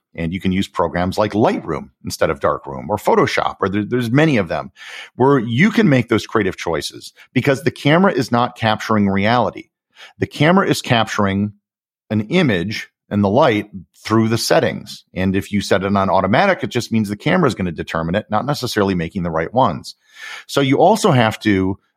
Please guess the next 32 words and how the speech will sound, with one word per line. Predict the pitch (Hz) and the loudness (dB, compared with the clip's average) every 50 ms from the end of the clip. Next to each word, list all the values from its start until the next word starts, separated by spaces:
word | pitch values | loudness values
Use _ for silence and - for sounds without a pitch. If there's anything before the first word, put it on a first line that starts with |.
| _ | _
make | 120 117 120 139 143 | 0 2 2 2 2
some | - - 123 | 0 2 2
of | 113 107 | 2 2
those | 107 104 - | 2 0 0
decisions | - 98 - - 98 87 78 92 90 85 87 - - - _ _ _ | -2 -4 -2 0 0 0 0 0 -2 -2 -4 -4 -8 -12 _ _ _
in | 92 92 95 87 | -4 -4 -4 -4
post-processing | - - - 160 170 170 - - 95 82 80 - 90 - - 82 80 | -4 -2 -2 -2 -2 -2 -2 -2 -2 -2 -2 -2 -2 -2 -2 -2 -2
as | 78 76 80 | -4 -2 -2
well. | 87 87 73 - - - - _ _ _ _ _ _ - | 0 0 0 0 -2 -6 -12 _ _ _ _ _ _ 2
And | 101 110 | 4 4
most | 127 123 - | 4 2 2
people | - 117 - 101 104 | -2 -2 -2 0 2
never | 101 95 95 98 101 104 104 113 131 120 117 95 | 2 2 2 2 2 4 4 4 4 2 2 2
bother | 82 78 69 65 71 65 | 2 0 0 -2 -2 -6
doing | 78 71 67 65 62 | -6 -8 -8 -8 -8
that. | 60 58 50 - _ _ _ _ _ - - - - - _ | -8 -10 -10 -12 _ _ _ _ _ -20 -20 -20 -20 -10 _
And | - 101 95 101 | -2 0 2 4
there's | 147 208 220 202 | 4 4 2 2
a | 107 92 | 0 -2
few | - 147 190 202 | -2 0 0 2
things | - - 104 95 87 127 | 2 2 0 -2 -2 -4
you | 185 | -2
could | - 127 | -2 -2
just | 95 - - - | -4 -4 -4 -4
even | 113 92 90 | -4 -2 0
hit | 95 - - - | 0 -2 -2 -2
the | 101 - - | -4 -4 0
auto | 82 104 139 151 110 | 2 2 2 2 2
button | 95 78 80 67 - 65 64 - _ _ _ _ _ _ _ _ _ _ - | 2 0 0 -2 -2 -4 -10 -16 _ _ _ _ _ _ _ _ _ _ -10
to | - 87 - | -8 -6 -2
auto | - 107 123 135 117 | 0 2 2 2 2
edit, | 78 76 85 - 78 - - | 2 2 2 2 0 -2 -4